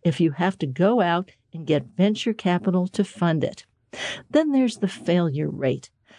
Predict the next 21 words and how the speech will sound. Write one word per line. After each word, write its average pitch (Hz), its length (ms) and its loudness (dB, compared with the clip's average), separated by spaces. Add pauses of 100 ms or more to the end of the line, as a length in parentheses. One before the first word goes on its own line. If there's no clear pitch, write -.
For - 140 2
every 226 340 4
nine 190 580 0
promising 160 760 0
new 220 240 2
drugs 240 580 -2 (180)
which - 280 -4
enter 196 260 2
phase 214 540 0
one 220 240 2
clinical 233 500 0
trials, 143 640 0 (360)
years 226 580 2
later, 180 500 0 (280)
only 165 320 2
one 190 420 2
drug 214 380 2
will 196 180 2
succeed. 202 800 -2 (380)
That's - 280 0
nine 214 640 2